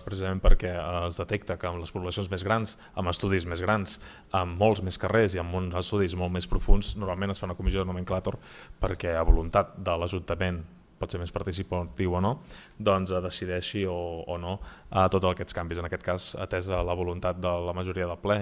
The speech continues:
i de que, diguem-ne, eh, sobretot el que no es produeix són canvis de nomenclatura, que és una de les qüestions bàsicament més importants en les que treballen la Comissió de Nomenclator no es va creure necessari.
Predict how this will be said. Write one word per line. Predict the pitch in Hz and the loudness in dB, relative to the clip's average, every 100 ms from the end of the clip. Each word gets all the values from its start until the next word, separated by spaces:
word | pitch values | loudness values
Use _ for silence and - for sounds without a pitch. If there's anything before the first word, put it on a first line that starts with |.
| - | -2
i | 92 | -6
de | 87 | -6
que, | 87 82 80 - - | -6 -6 -8 -10 -12
diguem-ne, | 78 87 85 85 - - - - | -10 -8 -8 -10 -14 -16 -12 0
eh, | 98 92 90 87 | 4 6 6 4
sobretot | 85 104 92 87 117 - | 2 0 2 4 4 2
el | 90 | -2
que | 95 | -2
no | |
es | 92 | -2
produeix | - 95 98 98 | 0 2 2 0
són | 92 90 | -4 0
canvis | 110 98 90 98 | 0 0 -4 -4
de | 95 90 90 90 | -4 -4 -4 -6
nomenclatura, | 92 92 92 120 113 147 - | -6 -6 0 2 2 0 -4
que | 92 | -4
és | 90 | -4
una | 92 | -4
de | 90 | -6
les | - | -6
qüestions | - 104 95 - - - - - | -2 0 -2 -8 -18 -18 -18 2
bàsicament | 104 98 95 95 | 4 4 2 2
més | 95 107 | 2 2
importants | 104 95 90 101 98 95 | 2 2 2 2 2 -2
en | 90 | -4
les | 90 | -4
que | - | -4
treballen | 92 92 95 | -2 0 0
la | 92 | -2
Comissió | 95 92 | -2 0
de | 92 | -2
Nomenclator | 90 90 87 95 - - - | -2 -2 0 0 -2 -14 -4
no | |
es | 104 | 0
va | 95 | 0
creure | 90 87 90 87 | 2 2 2 0
necessari. | 90 95 - 98 | -2 -4 -2 -2